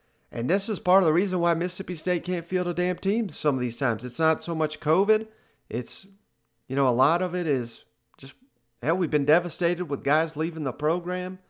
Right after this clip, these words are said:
Uh, things are clearly not going well. And, uh, we'll get to Mike Leach's comments here in a minute, but it sounds like he's not having any bit of fun down there. He's struggling to get through even these pressers. But, uh, you know,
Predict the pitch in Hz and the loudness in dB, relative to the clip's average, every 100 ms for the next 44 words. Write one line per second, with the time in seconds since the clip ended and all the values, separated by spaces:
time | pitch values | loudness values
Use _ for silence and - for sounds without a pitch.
0 | _ _ _ _ _ _ - - _ 139 | _ _ _ _ _ _ -18 -18 _ -4
1 | 165 143 123 156 170 175 170 160 - 135 | -2 -6 -6 -2 0 0 -2 -4 -8 -4
2 | 143 147 156 156 147 123 143 165 170 175 | -2 -2 -2 -2 -2 -2 0 0 -2 -6
3 | _ _ _ _ _ - 113 113 123 120 | _ _ _ _ _ -8 -6 -4 -4 -4
4 | 127 160 151 143 151 156 160 156 123 156 | -6 -6 -4 -2 -2 -2 -6 -6 -8 -4
5 | 156 151 143 160 147 131 147 180 - 120 | -2 -2 -4 -4 -4 -2 -2 -4 -2 -4
6 | - _ _ _ _ - 151 156 151 139 | -4 _ _ _ _ -6 -2 0 0 -2
7 | 160 160 160 147 147 127 120 117 - _ | -6 -2 0 2 0 0 -6 -8 -14 _
8 | - 185 196 170 147 - 156 139 135 123 | -2 0 2 2 2 2 2 2 0 0
9 | 123 123 147 _ _ _ _ _ _ _ | 0 -2 -4 _ _ _ _ _ _ _
10 | _ _ - 123 - 151 156 156 147 123 | _ _ -14 -10 -4 0 0 0 -2 -2
11 | 151 151 151 151 147 147 139 - 160 160 | -4 -4 -4 -4 -4 -6 -6 -2 -2 -2
12 | - 113 113 117 113 - 117 117 _ _ | -2 -6 -6 -6 -6 -6 -8 -8 _ _
13 | _ _ _ _ _ _ - 135 | _ _ _ _ _ _ -8 -6